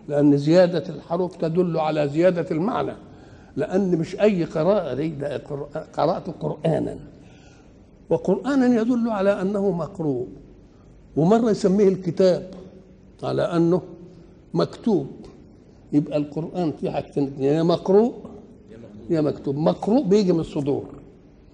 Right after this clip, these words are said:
ومكتوب بيجي من السطور. ومرة يسميه الذكر، الذكر لأنه بيذكرنا بعهد الفطرة الأولية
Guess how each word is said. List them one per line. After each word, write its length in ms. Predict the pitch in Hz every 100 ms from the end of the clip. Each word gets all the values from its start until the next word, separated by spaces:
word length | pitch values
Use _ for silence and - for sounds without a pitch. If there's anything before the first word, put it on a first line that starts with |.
| - - - 160
ومكتوب 600 | 170 175 - 240 233 175
بيجي 260 | 196 180
من 80 | 160
السطور. 680 | 147 - - 147 120 - - - - - - - - - - -
ومرة 340 | 165 185 185 170
يسميه 360 | - 165 185
الذكر، 680 | 165 131 175 - - - - - - - - - - - - -
الذكر 500 | 147 139 175 - - - - - -
لأنه 300 | 170 185 190
بيذكرنا 840 | 165 185 160 247 - 233 262 233 226
بعهد 480 | 190 196 226 185 180
الفطرة 500 | 165 - 240 196 180
الأولية 640 | 247 170 170 165 170 123